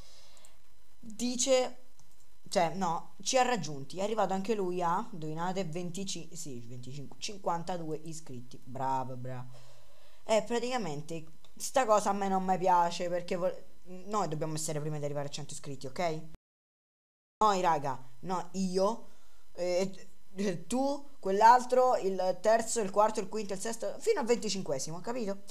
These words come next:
Dobbiamo arrivare a cento iscritti, anzi, devo arriva-, no, dobbiamo arrivare a cento iscritti,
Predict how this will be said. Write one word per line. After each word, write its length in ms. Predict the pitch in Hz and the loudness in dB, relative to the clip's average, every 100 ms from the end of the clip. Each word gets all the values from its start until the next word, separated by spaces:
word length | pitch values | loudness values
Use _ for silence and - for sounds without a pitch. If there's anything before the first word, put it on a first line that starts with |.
| - - - | -8 -8 -6
Dobbiamo 540 | - 294 233 196 - 185 | -4 0 6 6 6 -2
arrivare 720 | 220 226 240 208 170 170 170 | -2 -2 0 2 2 0 -2
a 300 | - 175 - | 0 0 0
cento 360 | - - 170 170 | -4 -4 -4 -4
iscritti, 480 | 160 165 147 - 151 | -4 -4 -6 -6 -4
anzi, 460 | 180 165 - - - - | -2 -2 -4 -6 -6 -8
devo 560 | 151 139 135 202 143 139 | -6 -2 6 6 6 0
arriva-, 300 | 131 139 - | -2 -4 -4
no, 160 | 180 156 | -2 -2
dobbiamo 400 | 196 196 175 143 | 0 4 4 2
arrivare 280 | 156 165 170 | -2 -2 -4
a 20 | |
cento 260 | 170 156 | -4 -4
iscritti, 560 | 151 - 127 117 123 123 | -4 -6 -6 -6 -6 -6